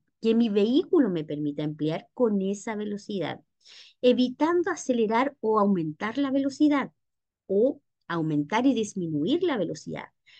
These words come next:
Eso no es bueno para conducir con nieve. Watson me dice, "¿Qué significa la adherencia, profe? Esa palabra no la entiendo". Adherencia significa cuando se pega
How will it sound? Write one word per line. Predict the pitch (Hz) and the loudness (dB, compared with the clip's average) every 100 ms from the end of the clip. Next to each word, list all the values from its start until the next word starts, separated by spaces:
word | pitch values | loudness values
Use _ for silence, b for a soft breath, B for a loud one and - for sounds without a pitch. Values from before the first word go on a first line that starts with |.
| b - | b -2
Eso | 311 339 392 | 0 0 2
no | 311 277 | 4 4
es | 285 - | 2 -2
bueno | 196 233 269 262 _ | 0 2 2 -2 _
para | - 196 170 | -6 -4 -4
conducir | 165 156 - 170 | -6 -8 -10 -8
con | 160 156 | -6 -6
nieve. | 143 - - _ _ _ _ _ _ _ _ _ _ _ b b _ | -6 -10 -16 _ _ _ _ _ _ _ _ _ _ _ b b _
Watson | 220 247 277 - - 392 | -2 0 0 -2 -2 2
me | 320 220 | 4 4
dice, | 208 - - | -2 -4 -2
"¿Qué | 285 | -2
significa | 285 320 294 262 277 | 0 0 0 -2 0
la | 277 | 0
adherencia, | 233 170 - 233 262 | 0 -4 -6 -8 -8
profe? | 254 262 247 | -4 -4 -4
Esa | 240 226 | -6 -6
palabra | 214 214 220 233 | -6 -6 -4 -4
no | 214 | -4
la | |
entiendo". | 175 160 - 185 147 143 143 B B B - | -6 -6 -4 0 0 -2 -8 B B B -4
Adherencia | 214 220 214 302 349 403 | 0 2 4 2 2 -2
significa | 381 285 247 254 262 262 | -2 -2 -2 -2 -2 0
cuando | 226 214 202 | -2 -2 -6
se | - 190 - - | -4 -6 -6 2
pega | 440 480 440 | 6 8 6